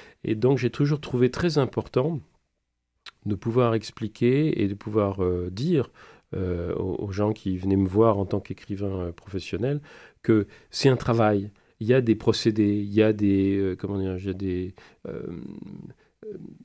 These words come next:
des, des moyens par lesquels on arrive à passer d'un texte de deux pages à un texte de quinze ou d'un texte de quinze à un roman,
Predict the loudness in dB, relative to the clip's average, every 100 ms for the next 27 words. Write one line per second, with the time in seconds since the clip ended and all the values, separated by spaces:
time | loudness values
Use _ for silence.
0 | -20 -20 -20 -20 -12 -8 -6 -4 0 4
1 | 6 6 4 2 2 2 2 4 2 0
2 | 0 0 0 -2 0 2 0 0 -2 -2
3 | -4 -2 0 -2 0 0 0 0 -4 -2
4 | -2 -2 -6 -4 0 0 0 -2 -2 -2
5 | -2 -2 -2 -2 0 -2 0 -2 0 0
6 | 0 -2